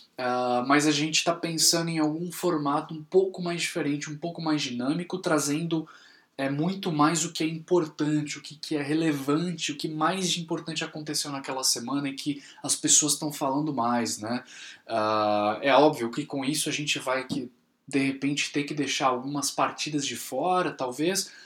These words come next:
mas, é, tenho certeza que o que vai ficar no episódio vai ser aquilo que é,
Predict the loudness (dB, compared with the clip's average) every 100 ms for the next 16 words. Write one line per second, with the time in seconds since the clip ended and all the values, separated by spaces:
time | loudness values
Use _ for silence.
0 | -20 _ -6 0 2 2 4 4 4 4
1 | 2 -2 -2 2 4 4 2 2 2 0
2 | -6 -4 -2 -2 -2 -6 -2 -2 -2 -6
3 | -4 0 -2 -2 -4 0 0 0 -4 -8
4 | -8 -8 -8 -4 -2 -4